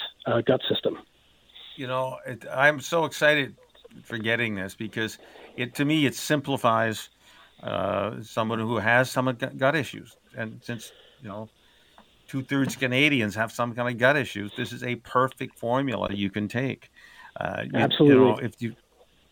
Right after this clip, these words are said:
Speaker 2: and I have got great feedback from clients 'cause it's not the first bottle they take, but it's the second and third bottle.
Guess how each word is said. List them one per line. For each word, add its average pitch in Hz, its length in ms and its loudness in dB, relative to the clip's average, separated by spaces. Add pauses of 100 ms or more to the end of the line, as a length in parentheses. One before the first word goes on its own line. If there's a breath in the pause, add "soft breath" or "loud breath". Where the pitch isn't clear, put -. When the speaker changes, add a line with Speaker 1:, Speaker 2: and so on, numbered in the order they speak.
Speaker 2:
and 120 180 0
I 139 260 10
have 139 200 6
got 123 220 6
great 117 320 0
feedback 139 600 2 (400)
from 113 200 -6
clients 101 520 2 (320 soft breath)
'cause 123 220 6
it's 117 260 -4
not 131 260 4
the 135 60 -12
first 131 340 -4
bottle 101 280 2
they 92 120 -6
take, 98 320 -6
but 107 160 -8
it's 107 160 -16
the 107 60 -14
second 110 420 -2
and 107 140 -6
third 110 300 -2
bottle. 113 340 -6